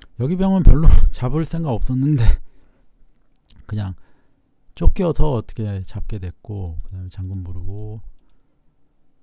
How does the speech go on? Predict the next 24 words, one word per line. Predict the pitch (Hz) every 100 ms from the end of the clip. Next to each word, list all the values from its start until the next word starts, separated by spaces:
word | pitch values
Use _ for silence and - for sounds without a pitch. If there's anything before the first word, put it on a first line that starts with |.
| _ - -
포 | - -
달라. | 120 101 92 85 _ - - - - _ _ _ _ _ -
이 | 123
포가요, | - 220 208 156 156
이 | 127
포장을 | - 214 226 208
부르고, | 127 127 123 110 110 113 95 85 - - - - - _ _ _ _ _ _ _ _ _ _
포장을 | - 190 196 185
부르고 | 143 135 123 139 139 127
제 | 113 110
사 | - 165 127
<laughs> | -
들었을 | - - -
때 | - 98
차가 | - 151 135
사 | 113 -
하나 | 156 147
잡아야 | - 104 117 117
되는 | 101 98 92
그런 | - 113
모양인데 | 107 95 85 90 92 - _ _ _ _ -
기회가 | - 123 131 113 95
안 | 113
생겼어요. | 120 117 98 - 101 117